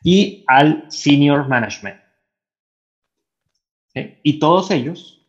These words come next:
deben tener la capacidad y la habilidad para interactuar de forma efectiva con clientes. ¿Sí? O sea, yo, ¿a qué me refiero con esto? O sea, me refiero a que si vamos a almorzar, que si tenemos una reunión,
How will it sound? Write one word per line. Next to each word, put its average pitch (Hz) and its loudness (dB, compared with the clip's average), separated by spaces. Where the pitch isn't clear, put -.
deben 131 -6
tener 123 -8
la 131 -4
capacidad 139 -8
y 123 -8
la 120 -4
habilidad 117 -6
para - -8
interactuar 120 -6
de 120 -10
forma 107 -8
efectiva 113 -8
con 104 -14
clientes. - -20
¿Sí? - -14
O - -20
sea, - -6
yo, 107 -6
¿a 104 -4
qué 127 -4
me 120 4
refiero 110 -2
con 120 -4
esto? 123 -8
O - -20
sea, - -12
me 113 -4
refiero 113 0
a 127 -2
que 139 -2
si 117 2
vamos 113 2
a 131 0
almorzar, 131 -4
que 120 -6
si 113 -6
tenemos 107 -6
una 120 0
reunión, 120 -6